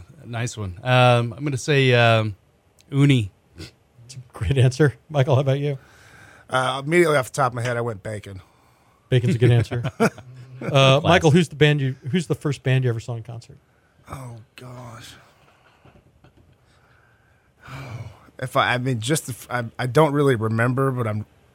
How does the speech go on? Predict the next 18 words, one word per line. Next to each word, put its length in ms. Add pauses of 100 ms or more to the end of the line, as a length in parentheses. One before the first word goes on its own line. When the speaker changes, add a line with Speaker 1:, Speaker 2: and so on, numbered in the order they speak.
(180)
Speaker 3:
wanna 200
say 260
Dave 260
Matthews 400
Band. 420
I 80
don't 160
know 140
if 100
that's 240
correct 380
or 40
not. 260 (400)
Speaker 2:
<laughs> 380
Steve, 300
how 80
about 180
you? 200